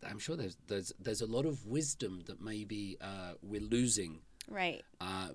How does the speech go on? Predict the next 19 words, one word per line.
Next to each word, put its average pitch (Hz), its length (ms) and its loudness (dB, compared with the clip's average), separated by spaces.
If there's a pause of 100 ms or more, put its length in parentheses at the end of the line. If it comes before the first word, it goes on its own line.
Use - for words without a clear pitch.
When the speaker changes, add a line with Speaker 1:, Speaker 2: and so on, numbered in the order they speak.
Speaker 1:
by 107 140 0
going 101 560 0
away 104 300 0
from 101 240 -2
them 87 160 -4
somehow, 87 460 -4 (160)
I 190 40 -4
Speaker 2:
I - 60 -4
Speaker 1:
think. 240 160 4
Speaker 2:
would 247 120 0
say 320 280 0
that, 302 180 2
like, 226 160 2
especially 214 560 0
Eastern 202 400 -2
religions, 226 480 0
they 202 120 -2
have, 196 280 0
like, 160 320 -2